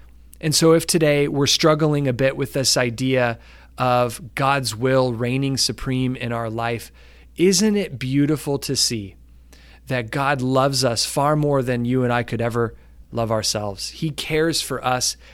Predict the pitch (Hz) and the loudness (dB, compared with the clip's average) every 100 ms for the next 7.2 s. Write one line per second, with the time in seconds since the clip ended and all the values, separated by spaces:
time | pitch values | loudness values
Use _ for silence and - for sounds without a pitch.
0 | - 135 135 117 120 139 143 139 127 - | -6 -4 -2 -2 -2 0 0 0 -2 -4
1 | - 131 120 - - - 139 131 143 147 | -4 -4 -4 -8 -14 -8 -6 -4 -4 -6
2 | - 127 110 98 - - - - - - | -6 -6 -6 -8 -6 -6 -8 -20 -20 -20
3 | - - 156 156 151 147 147 - 147 151 | -20 -6 -2 0 0 0 0 -2 -2 -2
4 | 147 156 127 143 143 139 135 127 117 131 | 2 0 2 0 0 0 -2 -2 -2 -2
5 | 127 127 143 135 123 - 143 139 139 147 | -2 -2 -4 -2 -2 -2 -2 -4 -2 -4
6 | - 135 131 131 117 113 107 113 123 139 | -2 -2 -2 -4 -6 -6 -6 -4 -2 -2
7 | 104 - | -6 -14